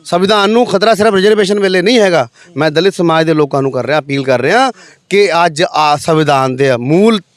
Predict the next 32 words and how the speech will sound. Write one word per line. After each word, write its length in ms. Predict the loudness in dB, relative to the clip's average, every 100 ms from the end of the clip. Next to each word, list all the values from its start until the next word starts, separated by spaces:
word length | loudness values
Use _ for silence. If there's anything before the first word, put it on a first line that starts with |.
| _
ਸੈਕਸ਼ਨ 480 | -8 -6 -2 -2 0
ਜਿਹੜਾ 200 | 0 2
ਆਰਟੀਕਲ 560 | 2 -2 -4 -2 -2
ਫੋਰਟੀਨ 540 | -2 -2 -2 0 2 2
ਹੈ, 180 | 0 -4 _ _ -20 -14 -2
ਆਰਟੀਕਲ 440 | -2 -2 -4 -4 -4
ਫੋਰਟੀਨ 440 | -4 -4 -2 -2
'ਤੇ 100 | 0
ਹਮਲਾ 280 | 0 0 0
ਹੋ 160 | 0 0
ਗਿਆ। 260 | 0 -2 -6 _ -20 _ -8
ਸੰਵਿਧਾਨ 640 | -4 -2 0 0 0 -2
ਦੀ 160 | -4 -4 -2
ਕੋਈ 180 | 0
ਵੀ 120 | 0 0
ਪ੍ਰੋਵੀਜ਼ਨ 540 | 0 0 0 0 2
ਅਗਰ 140 | 0
ਵਾਇਲੇਟ 320 | 2 2 0 -2
ਕੀਤੀ 280 | -6 -4
ਜਾਂਦੀ 340 | -2 0 0 2
ਹੈ, 160 | 0 -2 _ -8
ਉਹ 100 | -8
ਪੂਰੇ 360 | -8 -2 0
ਦੇ 60 | 0
ਪੂਰੇ 300 | -2 -2 0
ਸੰਵਿਧਾਨ 400 | 0 0 0 -2
'ਤੇ 160 | -6 -8
ਖਤਰਾ, 480 | -8 -8 -2 0 0
ਅ, 40 | -2
ਜਿਹੜਾ 280 | -2 0
ਹਮਲਾ 280 | 0 0 0
ਆ, 200 | 0 -2